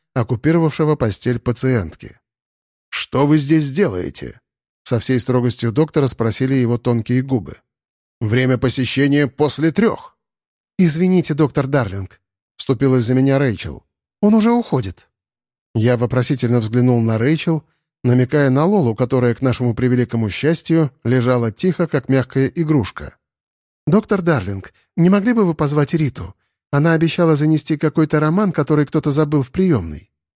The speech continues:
«Чтобы вас здесь не было, когда я вернусь»,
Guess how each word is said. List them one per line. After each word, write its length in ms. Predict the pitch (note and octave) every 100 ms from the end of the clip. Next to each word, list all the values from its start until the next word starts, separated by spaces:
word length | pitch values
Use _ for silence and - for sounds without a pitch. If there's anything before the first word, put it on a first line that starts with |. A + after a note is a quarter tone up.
| _ _ _ -
«Чтобы 420 | - C3+ B2+ B2+
вас 200 | C3+ C3
здесь 380 | A2 D3 C3+ -
не 160 | G3+
было, 220 | D3+ A2+
когда 260 | A2 A#2+ B2+
я 80 | B2
вернусь», 520 | C3 C3 G2+ - -